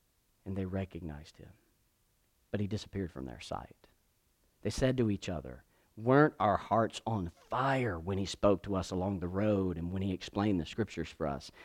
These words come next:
And they got up right then and returned to Jerusalem.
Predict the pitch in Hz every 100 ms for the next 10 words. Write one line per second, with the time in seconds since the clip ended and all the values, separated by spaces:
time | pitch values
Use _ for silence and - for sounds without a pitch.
0 | - 117 104 120 120 110 82 - _ -
1 | _ _ _ _ _ _ 101 117 120 -
2 | 95 73 78 _ _ - 95 92 113 110
3 | 104 92 90 98 - 73 69